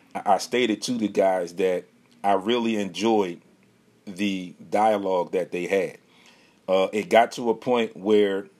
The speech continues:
these two gentlemen got really detailed about their feelings and how things could have played out or not played out. That's Howard Fiddler and Claude Robinson. And I told them that this dialogue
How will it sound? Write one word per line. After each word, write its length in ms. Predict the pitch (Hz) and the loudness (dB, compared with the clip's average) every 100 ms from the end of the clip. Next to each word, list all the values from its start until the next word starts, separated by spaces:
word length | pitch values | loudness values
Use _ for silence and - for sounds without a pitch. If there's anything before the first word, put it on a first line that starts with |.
| _ | _
these 320 | 95 107 110 - | -10 -4 -4 -4
two 240 | - 113 | -4 -4
gentlemen 560 | 104 110 101 95 92 98 _ _ _ - | -2 -2 -2 -4 -8 -14 _ _ _ -6
got 280 | 92 95 85 | 0 0 0
really 440 | 98 110 104 101 104 _ _ _ _ - | 0 0 0 -4 -10 _ _ _ _ -10
detailed 540 | 82 135 143 - 101 90 | 0 0 0 -2 -2 -2
about 360 | 80 98 92 - - | 0 2 2 -4 -8
their 220 | 95 98 | -4 -4
feelings 500 | - 120 110 98 90 | -2 0 0 -2 -8
and 80 | 95 | -4
how 380 | 98 95 90 90 _ _ _ _ _ | 0 2 0 -4 _ _ _ _ _
things 260 | 113 110 101 | -2 -2 -2
could 220 | - 107 | 0 2
have 180 | 98 - | 2 -2
played 320 | 107 98 95 | -2 0 2
out 180 | 95 90 | 2 0
or 140 | 87 | -2
not 300 | 90 107 110 | -4 -2 -2
played 260 | - 90 85 | -4 -4 -4
out. 220 | 76 - - - - | -6 -8 -20 -20 -10
That's 180 | 87 78 | -6 -2
Howard 300 | 95 92 90 | 0 0 0
Fiddler 320 | 104 98 92 | -2 -2 -4
and 80 | 87 | -6
Claude 260 | 90 87 90 | -4 -2 0
Robinson. 380 | 92 87 85 | -2 -4 -8
And 100 | 82 | -10
I 60 | 85 | -8
told 260 | - 113 104 | -2 0 0
them 80 | |
that 140 | 95 85 | -4 -6
this 100 | 92 | -6
dialogue 600 | 90 101 95 98 90 | 0 0 2 0 -2